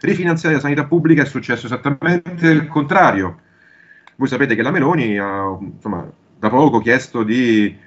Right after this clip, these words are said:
mettere alcuni soldi su, sul servizio sanitario pubblico, gli hanno detto: "No, no ciccia, è stato stabilito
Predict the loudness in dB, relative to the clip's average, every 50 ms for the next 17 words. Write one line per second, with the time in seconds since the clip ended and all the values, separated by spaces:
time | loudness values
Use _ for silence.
0 | _ -4 -4 -4 -4 -2 -2 -2 -2 -2 -4 -8 -6 -4 -4 -2 0 0 0 2
1 | 2 -2 -2 0 0 2 2 2 2 0 -2 -6 -10 -18 -20 -20 -20 -20 -20 -20
2 | -20 -20 -20 _ _ -2 -2 0 0 -2 -4 -2 0 2 2 4 4 4 6 6
3 | 6 6 6 4 2 4 2 2 2 2 0 -2 0 0 0 0 0 2 2 2
4 | 2 0 -4 _ _ _ _ _ _ _ _ _ _ _ _ _ _ _ _ -4
5 | -2 -2 -2 0 0 0 0 0 -2 -4 -4 -4 -4 -6 -8 -10 -6 -4 -2 -2
6 | -2 0 0 0 2 2 6 6 8 6 6 6 2 2 0 -2 -6 -14 -20 -20
7 | _ _